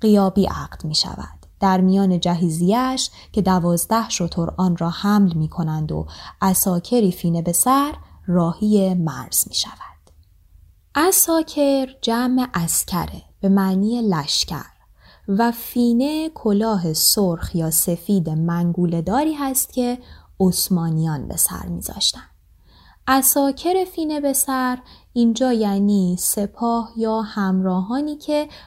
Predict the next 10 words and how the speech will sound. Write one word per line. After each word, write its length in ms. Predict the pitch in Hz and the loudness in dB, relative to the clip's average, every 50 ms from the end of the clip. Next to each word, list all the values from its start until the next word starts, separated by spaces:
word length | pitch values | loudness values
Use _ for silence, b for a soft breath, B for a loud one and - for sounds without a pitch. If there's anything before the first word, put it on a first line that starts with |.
| B B | B B
برای 320 | 226 202 202 208 214 202 175 | 0 2 4 4 4 2 2
بردن 640 | 170 - 185 185 180 180 175 - 208 202 180 170 | 2 2 2 2 2 2 0 0 0 2 2 0
باجی 340 | 156 160 180 175 170 - 185 | 0 0 0 0 0 0 -4
خانم 560 | 180 - - 196 180 185 214 247 285 294 311 302 | -4 -4 -4 -2 0 0 0 0 -2 -4 -4 -4
از 360 | 254 247 254 254 254 247 254 - - | -4 -2 -2 0 -2 -2 -4 -2 -2
عثمانی 600 | 185 180 - - - 190 180 180 185 202 233 233 | -2 0 0 0 0 2 2 2 2 2 0 0
به 100 | 233 233 | -2 -2
ایران 480 | 233 233 180 160 156 160 143 123 - | -2 -2 -2 -2 -2 -2 -4 -6 -8
اومده 340 | 113 123 113 110 - - 92 | -10 -12 -12 -12 -12 -14 -16
بودن. 220 | - - - - | -16 -16 -16 -16